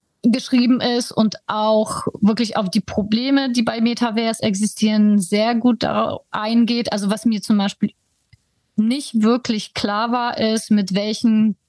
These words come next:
technischen Problemen eigentlich noch die aktuellen, ja, so Metaverse-artigen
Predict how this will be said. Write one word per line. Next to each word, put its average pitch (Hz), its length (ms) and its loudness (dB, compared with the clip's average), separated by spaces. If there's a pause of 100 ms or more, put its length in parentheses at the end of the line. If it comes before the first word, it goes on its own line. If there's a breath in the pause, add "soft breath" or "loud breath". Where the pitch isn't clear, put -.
(560)
technischen 233 500 0
Problemen 233 880 0 (160)
eigentlich 226 580 -2
noch 208 220 2
die 202 160 -6
aktuellen, 208 760 2 (680 soft breath)
ja, 202 200 0
so 202 160 0
Metaverse-artigen 208 2250 0